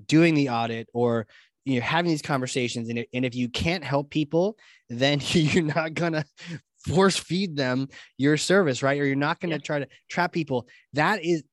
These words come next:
Speaker 1: like, the sign of anyone who does that should be a marker for all of us of, like, this is someone you can trust, and, and you should find a way to work with them, because the number of people you can trust,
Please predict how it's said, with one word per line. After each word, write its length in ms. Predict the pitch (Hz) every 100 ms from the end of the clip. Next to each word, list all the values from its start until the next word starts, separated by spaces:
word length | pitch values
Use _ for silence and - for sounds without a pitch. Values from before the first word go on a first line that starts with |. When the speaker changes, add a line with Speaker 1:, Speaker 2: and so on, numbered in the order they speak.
| -
Speaker 1:
like, 160 | 135 117 _ _ 131
the 120 | 120 139
sign 440 | - 160 175 233
of 120 | 170 143
anyone 540 | 147 175 208 202 196 - -
who 160 | 151
does 400 | 131 139 135 170
that 320 | 180 233 254 - _ _ _
should 420 | - - 190 196
be 140 | 170 185
a 80 |
marker 460 | 147 135 139 139 139
for 180 | - 131 -
all 240 | 127 131
of 100 | 107
us 280 | 98 110 -
of, 100 | 123
like, 240 | 127 117 - - _ -
this 300 | 131 233 240
is 100 | 208
someone 240 | 190 165
you 120 | 147
can 180 | 139 127
trust, 680 | 113 - 160 135 113 - - _ _ _ _ -
and, 200 | 139 135 -
and 200 | 131 127
you 140 | 135
should 180 | 170 156
find 380 | - - 185 208
a 60 | 156
way 120 | 127
to 80 | 120
work 200 | 117 -
with 120 | 107
them, 180 | 101 95
because 400 | 120 - 139 123 - -
the 40 | 143
number 240 | 185 226
of 80 | 196
people 280 | 196 175 165
you 120 | 151
can 160 | 143
trust, 460 | 135 - 143 180 -